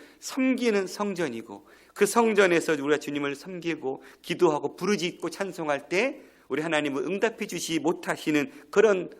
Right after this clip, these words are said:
신이 아니라 그 기도에, 그 찬송에 응답해 주시고 세면 음성으로 의로운 팔로, 어, 붙들어 주신 하나님이라는 사실, 우리가 그 하나님을 만나는 그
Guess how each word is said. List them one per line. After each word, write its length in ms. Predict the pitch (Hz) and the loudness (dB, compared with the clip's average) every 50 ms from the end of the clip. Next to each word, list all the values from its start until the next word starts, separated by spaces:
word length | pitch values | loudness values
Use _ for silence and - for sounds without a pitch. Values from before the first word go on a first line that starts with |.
| - - - | -20 -18 -18
신이 340 | - - - - 180 175 143 | -16 -14 -12 -10 -8 -8 -6
아니라 520 | 107 101 101 104 101 98 101 107 110 - _ _ _ _ _ _ _ _ _ _ _ _ | -6 -6 -8 -8 -10 -10 -12 -14 -14 -18 _ _ _ _ _ _ _ _ _ _ _ _
그 140 | - - 170 | -8 -6 -6
기도에, 560 | 170 - 156 143 139 135 127 123 123 120 120 | -4 -4 -2 2 2 4 4 4 2 0 -4
그 180 | - - 226 214 | -6 -6 -6 -6
찬송에 720 | - - 202 190 185 175 - 165 156 151 165 208 - - - - - - - - | -6 -6 -6 -6 -4 -4 -2 -2 0 0 0 -2 -2 -6 -10 -14 -20 -12 -6 -2
응답해 460 | 233 240 240 247 233 233 - - 170 | 0 0 2 0 0 -2 -4 -10 -12
주시고 540 | - 131 - - - - - - 117 123 _ _ _ _ _ _ _ _ _ _ _ _ _ | -12 -12 -14 -14 -14 -16 -20 -20 -20 -20 _ _ _ _ _ _ _ _ _ _ _ _ _
세면 420 | - - - 160 143 139 131 123 | -12 -4 -2 -2 0 0 -2 -2
음성으로 720 | 117 113 117 113 - 127 117 110 113 113 117 113 - - - | -2 -4 -4 -6 -6 -6 -6 -4 -6 -6 -6 -8 -10 -12 -8
의로운 420 | - 175 190 190 190 175 170 175 - | -4 0 2 4 4 4 2 -2 -6
팔로, 540 | - - 190 190 180 151 101 - - - - - _ _ _ _ _ _ - | -4 -2 0 2 2 2 2 0 -4 -16 -20 -20 _ _ _ _ _ _ -20
어, 200 | - - - - | -20 -20 -20 -20
붙들어 380 | - - - _ - 165 151 143 | -20 -20 -18 _ -10 -8 -8 -8
주신 340 | 123 117 - - - 110 104 | -8 -12 -12 -14 -14 -14 -14
하나님이라는 560 | 104 - 151 - 143 127 127 - 110 110 101 | -14 -14 -14 -14 -12 -14 -14 -14 -16 -16 -18
사실, 480 | 101 - - - - - - 113 104 - _ _ _ _ _ _ _ _ _ _ _ _ _ _ _ _ _ _ _ _ - | -20 -20 -20 -20 -20 -18 -18 -18 -20 -20 _ _ _ _ _ _ _ _ _ _ _ _ _ _ _ _ _ _ _ _ -6
우리가 240 | 131 147 147 139 135 | 0 2 2 2 2
그 100 | - 135 | 0 -4
하나님을 400 | 135 147 147 139 139 127 127 120 | -2 0 2 2 2 2 0 0
만나는 760 | 120 117 123 139 147 160 160 143 127 131 151 131 - - - - - _ _ _ _ _ - - _ _ _ _ _ _ _ _ _ _ _ _ _ _ _ _ _ _ _ _ | 0 0 0 0 0 0 0 0 0 0 -2 -2 -4 -8 -14 -20 -20 _ _ _ _ _ -20 -20 _ _ _ _ _ _ _ _ _ _ _ _ _ _ _ _ _ _ _ _
그 680 | - - - 165 160 156 147 - - - - - - | -8 0 2 4 6 6 4 2 -2 -6 -10 -16 -20